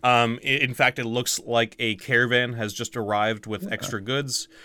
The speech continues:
Speaker 1: Um, you see some people, uh, unloading, uh, different boxes and barrels, all sorts of things, as well as you look like, um, some new fresh faces that have come into town. Uh, looks like some people who are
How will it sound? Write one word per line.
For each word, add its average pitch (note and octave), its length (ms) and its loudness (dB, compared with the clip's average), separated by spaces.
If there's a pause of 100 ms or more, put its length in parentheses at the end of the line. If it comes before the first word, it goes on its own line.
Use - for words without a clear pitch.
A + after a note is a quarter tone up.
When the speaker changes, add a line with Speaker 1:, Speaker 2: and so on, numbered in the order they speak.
(220)
Speaker 1:
Um, G2+ 340 2
you G#2+ 100 -4
see C3 280 0
some A#2+ 180 -2
people, A#2+ 560 2
uh, G#2 300 2 (120)
unloading, B2+ 640 2 (100)
uh, G#2 220 2
different G#2 380 -6
boxes B2 400 2
and G2+ 160 -8
barrels, A2+ 560 2 (300)
all A2+ 240 2
sorts A#2 240 -2
of G#2+ 80 -10
things, G#2+ 540 0
as G#2+ 240 0
well C3+ 280 4
as A#2 240 4
you A2+ 220 -2
look B2 240 -6
like, G#2+ 260 -4 (140)
um, G#2+ 360 0 (260)
some A#2 240 0
new B2 160 2
fresh - 340 2
faces D#3 440 0
that C#3 80 2
have C3 100 0
come C#3 200 -4
into C3 140 -2
town. C#3 400 -4 (160)
Uh, G#2 200 0
looks A2 180 -4
like A2+ 80 -6
some G2+ 120 -8
people A2 220 -4
who G#2+ 140 -4
are G2+ 260 -2